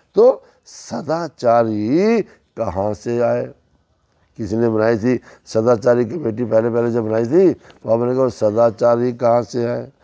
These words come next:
सदा आचरण पे रहने वाले, वो कहाँ से आए?"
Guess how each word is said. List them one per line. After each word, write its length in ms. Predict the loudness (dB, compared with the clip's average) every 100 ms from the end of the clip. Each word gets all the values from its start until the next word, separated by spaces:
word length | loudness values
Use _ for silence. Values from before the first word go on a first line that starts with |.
| _ _
सदा 400 | -6 2 2 2 -6 _ _
आचरण 500 | -2 -2 -2 -4 -4
पे 180 | -4 0
रहने 300 | 2 2 2
वाले, 320 | 0 0 -2
वो 300 | -6 -6 -4
कहाँ 300 | 0 2 2
से 220 | 0 0
आए?" 280 | 2 2 -2